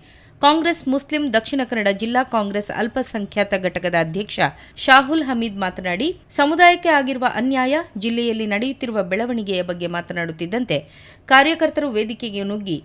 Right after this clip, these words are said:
"ಬೇಕೇ ಬೇಕು, ನಮಗೆ ನ್ಯಾಯ ಬೇಕು" ಎಂದು ಆಗ್ರಹಿಸಿದರು. ಎಂ ಎಸ್ ಮೊಹಮ್ಮದ್, ಮಾಜಿ ಕಾರ್ಪೊರೇಟರ್ ಅಬ್ದುಲ್ ರವೂಫ್, ಸುಹೇಲ್ ಕಂದಕ್ ಜನಸಮೂಹವನ್ನ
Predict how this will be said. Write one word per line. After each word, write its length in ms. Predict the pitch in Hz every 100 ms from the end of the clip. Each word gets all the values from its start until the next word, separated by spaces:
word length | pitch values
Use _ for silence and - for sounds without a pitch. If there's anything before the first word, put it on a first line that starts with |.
| -
"ಬೇಕೇ 340 | 240 339 370 349
ಬೇಕು, 420 | 277 277 277 285
ನಮಗೆ 300 | 247 214 214
ನ್ಯಾಯ 360 | 190 185 254
ಬೇಕು" 360 | 254 240 240 247
ಎಂದು 300 | 269 311 208
ಆಗ್ರಹಿಸಿದರು. 720 | 151 160 156 165 - 151 -
ಎಂ 140 | 254 302
ಎಸ್ 200 | 311 285
ಮೊಹಮ್ಮದ್, 640 | 277 285 349 - - -
ಮಾಜಿ 240 | 240 254
ಕಾರ್ಪೊರೇಟರ್ 680 | 285 269 240 233 220 226 208
ಅಬ್ದುಲ್ 320 | 202 208 247 214
ರವೂಫ್, 680 | 208 277 311 - _ -
ಸುಹೇಲ್ 340 | - 247 254 240
ಕಂದಕ್ 420 | 214 202 269 - - - _
ಜನಸಮೂಹವನ್ನ 840 | 190 285 330 294 262 302 285 262